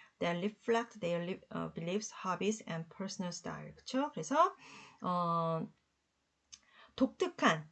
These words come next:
그런 결혼식을 계획하고 있대요. 근데 어떤 독특한 결혼식? That reflect their beliefs, hobbies, and personal style. 그쵸? 그래서 그들의 신념이나, 어, 취미나 아니면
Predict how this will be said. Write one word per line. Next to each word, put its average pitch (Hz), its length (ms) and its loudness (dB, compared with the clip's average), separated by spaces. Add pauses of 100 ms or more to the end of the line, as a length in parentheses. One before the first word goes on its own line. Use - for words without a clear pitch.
그런 202 260 2
결혼식을 202 720 2 (220)
계획하고 190 800 0
있대요. 151 300 -4 (240)
근데 196 160 -6
어떤 240 340 4
독특한 214 500 -2
결혼식? 175 600 -2 (340)
That 165 160 0
reflect 285 640 0
their 202 240 2
beliefs, 208 460 4 (260)
hobbies, 202 520 0
and 175 220 -6
personal 214 440 0
style. 160 500 -6
그쵸? - 280 -4
그래서 262 420 4 (320)
그들의 226 580 4
신념이나, 262 760 0 (460)
어, - 560 -10
취미나 190 540 0 (280)
아니면 220 540 -2